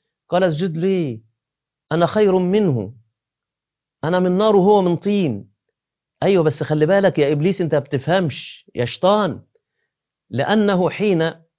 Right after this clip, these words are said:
قال ذلك قال: "أأسجد ل-،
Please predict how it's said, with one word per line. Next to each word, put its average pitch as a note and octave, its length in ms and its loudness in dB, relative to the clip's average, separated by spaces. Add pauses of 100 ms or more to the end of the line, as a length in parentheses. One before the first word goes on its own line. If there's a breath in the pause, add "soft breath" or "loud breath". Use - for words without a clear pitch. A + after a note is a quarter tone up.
(1000)
قال A3+ 220 4
ذلك G3 600 0 (840)
قال: G3+ 540 2 (1400)
"أأسجد E3+ 560 0
ل-، A#2+ 200 -2